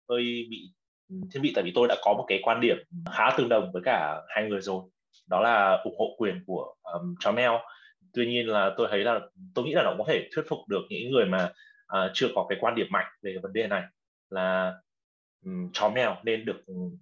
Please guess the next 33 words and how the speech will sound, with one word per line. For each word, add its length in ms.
trong 140
một 60
cái 100
xã 180
hội, 240
ờ, 300
văn 140
minh 140
thì 280
chó 160
mèo 180
cũng 140
phải 260
nên 220
được 160
đối 180
xử 360
rất 140
là 400
tốt, 300
và 320
cũng 140
phải 320
tôn 160
trọng 160
cái 180
quyền 200
của 120
những 120
cái 100
người 500
mà 140
là 180